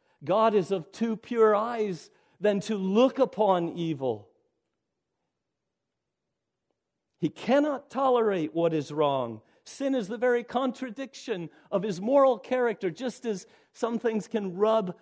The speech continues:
uh, uh, rub the wrong way on a-, an animal. So sin rubs God the wrong way. He's holy. He loves holiness. He loves justice. He loves what's right. But he hates what is wrong.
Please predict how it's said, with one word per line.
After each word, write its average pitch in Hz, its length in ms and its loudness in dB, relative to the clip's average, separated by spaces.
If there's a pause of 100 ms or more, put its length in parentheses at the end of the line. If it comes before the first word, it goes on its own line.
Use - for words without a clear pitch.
(220)
uh, 160 220 -4 (520)
uh, 160 100 -20 (920)
rub 208 380 4
the 214 80 6
wrong 214 400 2
way 214 400 2
on 196 240 0
a-, 185 280 -10
an 185 120 -6
animal. 214 500 -2
So 226 260 0 (300)
sin 214 640 0
rubs 226 380 6
God 226 400 0
the 240 100 -4
wrong 226 320 0
way. 220 200 -2
He's 190 180 -6
holy. 226 560 6
He 180 140 -4
loves 240 480 -4
holiness. 220 580 -2
He 185 140 -10
loves 214 420 -10 (100)
justice. 190 540 -10
He 190 100 -14
loves 214 400 -10
what's 208 240 -10
right. 196 200 -6 (240)
But - 120 -20
he 143 200 -20
hates 208 440 -12
what 190 180 -14
is 190 180 -10
wrong. 208 260 -10